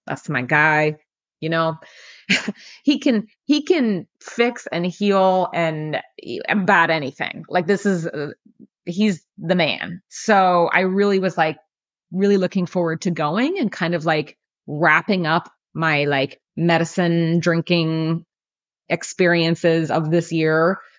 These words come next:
there with him at Rhythmia. And obviously I was at Rhythmia for a week. Um, we have four nights of, of, uh, medicine while we're there. And probably later on this season, I will circle back and talk about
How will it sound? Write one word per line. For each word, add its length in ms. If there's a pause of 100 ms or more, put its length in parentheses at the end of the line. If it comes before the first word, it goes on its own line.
(120)
there 320
with 160
him 180
at 120
Rhythmia. 540 (800)
And 420
obviously 460
I 120
was 160
at 60
Rhythmia 340
for 100
a 80
week. 340 (320)
Um, 720
we 140
have 120
four 260
nights 280
of, 160 (160)
of, 340 (280)
uh, 160
medicine 480
while 120
we're 160
there. 440 (280)
And 480 (240)
probably 440
later 280
on 160
this 140
season, 400
I 120
will 120
circle 380
back 360
and 140
talk 320
about 400